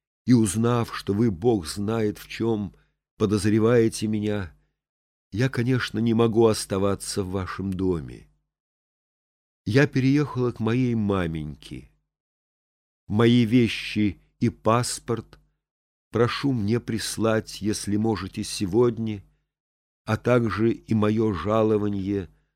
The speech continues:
за последний месяц. Грише от души желаю всего наилучшего и больше всего, чтобы он получил поскорее вторую мать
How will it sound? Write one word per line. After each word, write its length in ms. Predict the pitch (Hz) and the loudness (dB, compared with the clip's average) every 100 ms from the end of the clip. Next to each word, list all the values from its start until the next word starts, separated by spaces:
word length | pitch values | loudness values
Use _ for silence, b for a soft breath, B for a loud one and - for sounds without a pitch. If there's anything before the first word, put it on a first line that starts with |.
| _ | _
за 220 | 95 95 | -6 -2
последний 640 | - 104 - 110 117 113 104 | -2 -4 -4 -4 -4 -4 -4
месяц. 880 | 85 67 67 - - - - - _ _ _ _ _ _ _ _ _ _ _ - | -6 -8 -10 -14 -16 -18 -18 -18 _ _ _ _ _ _ _ _ _ _ _ 2
Грише 560 | 120 156 170 - - | 6 6 6 2 2
от 140 | 139 107 | 0 0
души 520 | 107 110 - 123 123 | -2 -2 0 2 2
желаю 560 | 95 107 113 113 110 | 2 2 4 6 4
всего 400 | 104 - 104 101 | 4 -2 0 2
наилучшего 920 | 95 98 98 95 120 117 - 107 104 95 _ _ _ _ _ _ _ | 2 2 0 0 -2 -6 -10 -8 -8 -12 _ _ _ _ _ _ _
и 100 | 117 | -2
больше 500 | 98 117 139 - - | 4 6 6 4 -6
всего, 580 | 113 - 113 104 110 98 _ _ _ _ _ _ | -8 -4 -4 -2 -6 -10 _ _ _ _ _ _
чтобы 320 | - 113 107 | -6 0 2
он 180 | 110 117 | 4 2
получил 600 | 95 101 107 - 110 110 | 0 -2 -2 -2 -4 -4
поскорее 840 | - 101 - 101 98 101 98 92 - _ _ _ | -4 -8 -6 -2 0 2 0 -2 -8 _ _ _
вторую 580 | - - 98 90 90 85 | -18 -6 -4 0 0 -2
мать 560 | 82 95 123 - - | -4 -4 -6 -8 -18